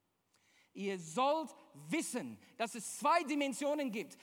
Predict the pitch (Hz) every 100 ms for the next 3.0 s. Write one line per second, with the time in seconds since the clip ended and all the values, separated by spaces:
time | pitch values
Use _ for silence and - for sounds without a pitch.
0 | - 233 254 339 381 - 311 302 233 269
1 | 339 349 311 262 254 233 - - - 339
2 | 339 - 349 359 330 269 294 - 220